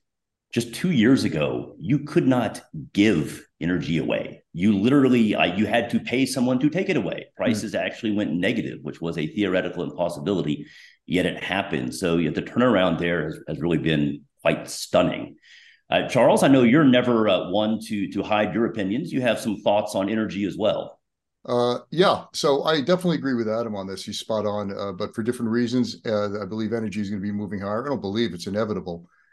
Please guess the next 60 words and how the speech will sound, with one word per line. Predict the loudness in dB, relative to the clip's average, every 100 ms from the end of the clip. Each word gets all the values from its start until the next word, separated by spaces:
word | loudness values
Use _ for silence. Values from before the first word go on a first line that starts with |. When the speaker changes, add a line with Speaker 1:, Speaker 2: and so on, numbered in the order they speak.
| _ _
Speaker 3:
And, | -4 -2 0 -2 0
uh, | 2 2 0 -4 -10
and, | -6 -4 -4 -4
uh, | -2
I'm | -2 -2
looking | -2 0 0
not | 0 0
over | -2 -2
the | -4
next, | -4 -8 -16 _
you | -8
know, | -8
couple | -8 -6 -4
of |
months | -2 -2 -2 -4
or | -6
a | -6
couple | -8 -10 -8
of | -4
weeks, | -2 -2 -2
but | -2 -2 _ _ -6
this | -6 -2
is |
gonna | -2 2
be | 0 0
a | -2
huge, | -4 -4 -2 0 0 0
huge, | 0 -2 -2
huge | -2 -2 -6
trend | -6 -2 -2
over | -2 -2
the |
next | -4 -4
five | -4 -4
to | -4
ten | -8 -6
years. | -6 -6 -6
And |
the, | -8 -6
and, | -6 -6 -6
and | -10 -6 2
really | 2 2 0
the, | -2 -2
it's, | -6 -6
it's | -8 -6
the | -2
logic | 0 0 -2 -4
of | -4
it | -2
all. | -4 -6 -20 -20 -10 0
And, | 2
and | 4
keep | 2 4
in | 6
mind, | 6 6 0 -6
before | -10 -6 0
I | 2
tell | 4
you | 4
anything, | 4 2 -2 -6